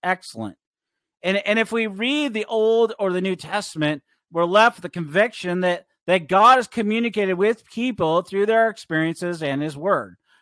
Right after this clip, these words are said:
For example, the Old, Old Testament story of the Exodus would not be the same without the stories of Moses and his divine call to lead his people. So a belief in verbal revelation may be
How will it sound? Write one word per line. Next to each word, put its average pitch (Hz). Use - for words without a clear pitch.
For 214
example, 214
the 190
Old, 220
Old 202
Testament 202
story 190
of 185
the 170
Exodus 165
would 175
not 196
be 190
the 151
same 151
without 180
the 160
stories 208
of 160
Moses 165
and 156
his 156
divine 170
call 156
to 151
lead 139
his 139
people. 131
So 202
a 202
belief 208
in 170
verbal 196
revelation 170
may 165
be 170